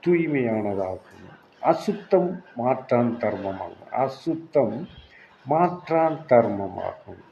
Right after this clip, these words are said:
எப்போது சுய தர்மத்தில் நம்பிக்கை ஏற்பட்டு விடுகிறதோ, அப்போது மாற்றான் தர்மம் உங்களை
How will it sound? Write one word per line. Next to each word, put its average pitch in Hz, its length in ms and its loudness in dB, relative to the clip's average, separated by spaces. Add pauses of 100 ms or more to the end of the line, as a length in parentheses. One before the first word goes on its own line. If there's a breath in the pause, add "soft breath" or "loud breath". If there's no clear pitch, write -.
எப்போது 202 640 6
சுய 165 320 2
தர்மத்தில் 147 840 0
நம்பிக்கை 151 600 0
ஏற்பட்டு 123 640 -2 (440 loud breath)
விடுகிறதோ, 117 720 4
அப்போது 110 840 -2
மாற்றான் 113 500 -2
தர்மம் 101 420 -6 (400 loud breath)
உங்களை 107 500 0